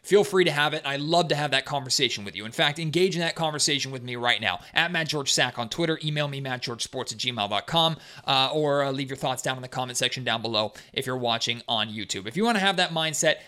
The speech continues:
that is fine. I'm here to tell you, as someone who has been a fan of this organization growing up, as someone who has been here through all of these ten, uh,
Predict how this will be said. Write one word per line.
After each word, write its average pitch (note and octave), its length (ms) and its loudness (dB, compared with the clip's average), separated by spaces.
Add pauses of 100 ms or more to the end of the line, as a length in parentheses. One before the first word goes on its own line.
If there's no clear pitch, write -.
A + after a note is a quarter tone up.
(100)
that D#3+ 300 2
is - 120 -2
fine. A#2 280 0 (260)
I'm F#3+ 240 4
here G3 180 6
to F#3 80 2
tell F3 320 2
you, D#3 300 4
as C#3+ 160 2
someone F#3+ 400 2
who E3+ 200 0
has C#3+ 360 2 (260)
been C3+ 120 -4
a B2 60 -6
fan G3+ 260 2
of A3+ 60 -2
this G#3+ 160 2
organization G3 680 4
growing C3+ 400 0
up, G3+ 240 2 (140)
as C3+ 160 2
someone F3+ 160 0
who D#3+ 100 -2
has E3+ 100 -6
been F#3+ 280 2
here F#3 200 4
through D#3 220 -2
all A3 540 8
of E3+ 120 -2
these G3+ 340 2
ten, G3+ 540 0 (280)
uh, D3 400 0